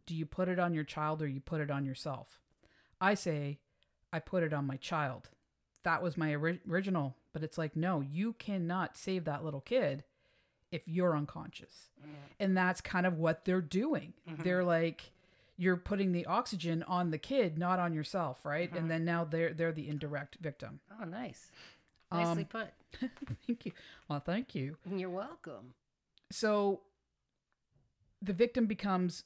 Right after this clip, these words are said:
Speaker 1: more dependent on the abuser to avoid further conflict.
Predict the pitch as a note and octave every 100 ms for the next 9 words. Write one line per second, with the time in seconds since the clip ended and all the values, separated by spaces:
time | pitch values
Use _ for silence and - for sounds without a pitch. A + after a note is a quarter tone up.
0 | - F3 F#3 G3 F#3+ F#3 F3+ F3 E3 D3+
1 | D#3 D3 D3 G3 G3+ G3 - E3 D3+ D#3
2 | D#3 D#3 - F3 D#3+ D#3 D#3+ D3+ - -
3 | -